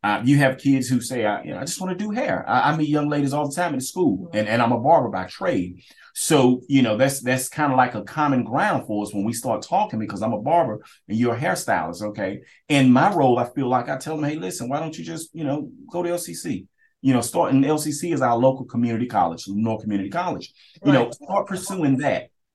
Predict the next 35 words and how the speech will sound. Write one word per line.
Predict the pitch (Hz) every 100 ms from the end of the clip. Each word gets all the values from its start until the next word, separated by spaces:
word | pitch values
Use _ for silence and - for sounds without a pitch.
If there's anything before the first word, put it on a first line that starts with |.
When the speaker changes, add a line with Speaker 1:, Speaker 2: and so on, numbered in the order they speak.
| _
Speaker 1:
I | 135
think | 135 180 180 147
we | 156
should | - 147
have | 147 135
people | 131 165 165 147
and | 127 117 -
things | 143 135 123
in | 120 -
place | 139 175 180 -
where | 107 110 107
we | 92 113 135
can | 135 113 101 92 _ _ _ _ 107
guide | 117 131 123
the, | 117 - 120
the |
kids | - 139 110
a | 120
little | 202 185
bit | 151 104
better | 131 135 117
towards | 123 120 110
what | 107 107
they | 101
wanna | 104 98 90
do. | 95 90
If | -
this, | 131 -
if | 123 -
this | 180 180
kid | 180 165
wanna | 170
be | 165 175
a |
mechanic, | 160 - 196 190